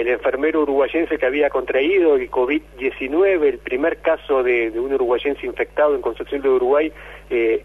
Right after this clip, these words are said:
era dado de alta, se había recuperado, eh, pero no obstante en los días posteriores, eh, Concepción de Uruguay y el departamento de Uruguay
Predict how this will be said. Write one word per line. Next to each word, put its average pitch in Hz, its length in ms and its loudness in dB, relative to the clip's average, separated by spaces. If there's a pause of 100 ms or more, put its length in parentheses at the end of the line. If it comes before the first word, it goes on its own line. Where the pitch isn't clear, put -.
(300)
era 135 220 2
dado 139 300 2
de 143 140 4
alta, 165 380 0
se 117 60 -2
había 127 200 0
recuperado, 160 680 0 (920)
eh, 110 440 2 (500)
pero 131 160 2
no 151 100 0
obstante 175 380 -2
en 165 60 0
los 143 120 2
días 156 280 0
posteriores, 165 680 0 (440)
eh, 131 200 -4
Concepción 131 440 -4
de 147 80 0
Uruguay 156 520 2
y 139 280 -4
el 131 80 0
departamento 135 520 -4
de 135 60 0
Uruguay 147 200 2